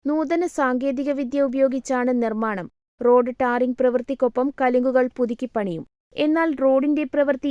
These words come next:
ഇഴഞ്ഞു നീങ്ങുന്നതായും ആക്ഷേപമുയരുന്നുണ്ട്. പ്രവൃത്തി നടക്കുന്ന സ്ഥലങ്ങളിൽ മേൽനോട്ടം വഹിക്കുവാൻ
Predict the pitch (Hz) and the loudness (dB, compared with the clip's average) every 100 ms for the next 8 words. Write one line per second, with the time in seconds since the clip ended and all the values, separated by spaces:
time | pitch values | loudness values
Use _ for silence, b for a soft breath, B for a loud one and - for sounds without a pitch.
0 | - 254 254 277 277 277 277 269 254 262 | -4 0 2 2 2 2 2 2 2 2
1 | 247 285 240 247 - 277 262 262 233 226 | 0 -2 -2 -2 0 0 2 2 2 2
2 | 226 214 180 151 - _ _ _ 247 233 | 0 -2 -4 -8 -10 _ _ _ 2 2
3 | 233 247 247 240 254 247 - 254 247 247 | 2 0 2 0 0 0 0 -2 0 0
4 | 247 240 240 240 254 247 247 254 254 254 | 0 2 0 0 0 -2 -2 0 0 0
5 | 247 | -2